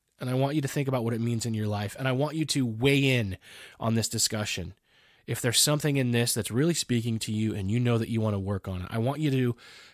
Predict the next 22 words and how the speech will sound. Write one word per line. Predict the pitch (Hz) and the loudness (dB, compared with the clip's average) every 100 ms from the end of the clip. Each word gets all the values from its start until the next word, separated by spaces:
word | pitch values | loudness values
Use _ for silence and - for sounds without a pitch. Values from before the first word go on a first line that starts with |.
| - | -2
make | 139 | -2
sure | - 151 | 0 0
that | |
you're | 143 139 | 2 2
a | |
member | 127 127 127 | 2 2 0
of | 117 | 0
the | 110 | 0
Manlyhood | 107 110 117 113 139 | 2 2 2 2 4
Man | 127 110 | 4 2
Cave, | 101 104 101 - | 2 0 -2 -2
which | 113 | -4
is | 107 | -2
our | 98 | 2
private | 101 98 101 107 | 2 2 -2 -4
Facebook | - 104 - 107 | -2 -2 0 -4
group. | - 90 - - _ _ - _ _ _ - | -2 -4 -4 -12 _ _ -20 _ _ _ -6
And | 104 | -4
I | 101 | -2
want | 101 117 120 | -2 -2 -4
you | 120 113 | -2 -2
to | 110 - 107 101 98 | -2 -2 -2 -2 -4